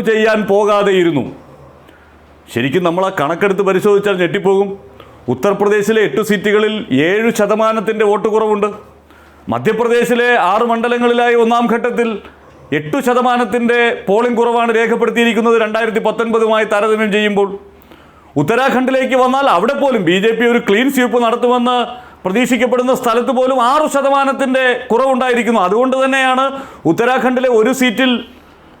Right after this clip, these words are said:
കോൺഗ്രസ് ജയിക്കാനുള്ള സാധ്യതയുണ്ട് എന്ന് നിരീക്ഷകർ ചൂണ്ടിക്കാട്ടുന്നതും.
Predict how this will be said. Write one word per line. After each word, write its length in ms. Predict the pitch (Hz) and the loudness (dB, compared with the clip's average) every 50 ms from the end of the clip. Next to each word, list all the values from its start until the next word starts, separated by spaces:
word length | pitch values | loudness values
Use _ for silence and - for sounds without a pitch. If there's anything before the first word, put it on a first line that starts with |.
| - - - - - - _ - - - - 160 | -20 -20 -20 -20 -20 -20 _ -20 -18 -8 -4 -2
കോൺഗ്രസ് 380 | 185 226 247 247 254 240 262 220 | 0 0 0 0 0 0 0 0
ജയിക്കാനുള്ള 500 | 220 220 240 220 254 269 262 254 254 262 233 - | 0 0 0 0 0 0 0 0 0 0 0 -2
സാധ്യതയുണ്ട് 600 | 220 226 226 233 262 269 269 269 262 254 247 262 254 254 | -2 -2 0 0 0 0 2 0 0 0 0 0 2 2
എന്ന് 160 | 247 247 262 254 254 240 226 208 | 2 2 2 2 2 2 2 2
നിരീക്ഷകർ 400 | 208 240 254 - 247 247 247 220 - | 0 0 0 0 0 0 0 2 2
ചൂണ്ടിക്കാട്ടുന്നതും. 680 | 233 240 220 262 214 254 233 233 240 240 233 233 233 | 0 2 2 0 0 0 0 0 0 2 0 0 0